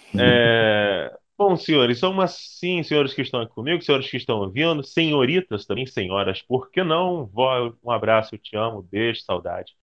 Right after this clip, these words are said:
Speaker 2: É... muito obrigado por todos que ouviram, muito obrigado a todos que acompanharam. É, continuem torcendo pelo Chelsea, continuem nos acompanhando nas redes sociais e no nosso próximo podcast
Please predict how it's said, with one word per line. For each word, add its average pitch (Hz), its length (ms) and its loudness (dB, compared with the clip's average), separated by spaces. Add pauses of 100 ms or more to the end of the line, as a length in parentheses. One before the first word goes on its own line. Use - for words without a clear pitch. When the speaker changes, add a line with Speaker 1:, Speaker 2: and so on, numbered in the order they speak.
(840)
Speaker 2:
É... 131 840 10 (420)
muito 170 140 -4
obrigado 156 360 4
por 135 160 2
todos 135 260 0
que 127 60 -6
ouviram, 123 400 0
muito 120 200 -10
obrigado 98 300 -2
a - 20 -20
todos 92 220 -10
que - 80 -12
acompanharam. 131 1120 0 (140)
É, 98 400 2
continuem 175 280 -8
torcendo 123 300 -4
pelo 95 200 -10
Chelsea, 139 260 0
continuem 117 320 -6
nos 123 180 -10
acompanhando 120 800 -4
nas 98 200 -4
redes 101 160 -10
sociais 135 600 2
e 170 80 -4
no 170 160 -4
nosso 127 380 -6
próximo 110 320 -2
podcast 110 520 0